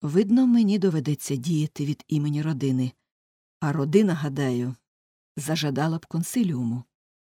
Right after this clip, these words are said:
Воля ваша. Від їхнього імені я попрошу вас викликати найбільшого з відомих мені тутешніх спеціалістів,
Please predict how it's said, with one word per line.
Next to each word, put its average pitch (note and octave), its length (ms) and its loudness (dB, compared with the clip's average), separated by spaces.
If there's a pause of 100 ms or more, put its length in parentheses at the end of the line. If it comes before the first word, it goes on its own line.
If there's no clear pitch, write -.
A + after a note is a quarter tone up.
(140)
Воля A#3+ 300 -2
ваша. G3 400 -4 (1300)
Від D#3+ 240 4
їхнього F#3+ 560 0
імені G3+ 380 2
я F3+ 120 0
попрошу F3 520 -4
вас G#3 260 -6
викликати G3 600 -4
найбільшого F3+ 720 -2
з C#3+ 120 -4
відомих F3 460 0
мені E3+ 200 0
тутешніх E3+ 600 -2
спеціалістів, D#3+ 960 -4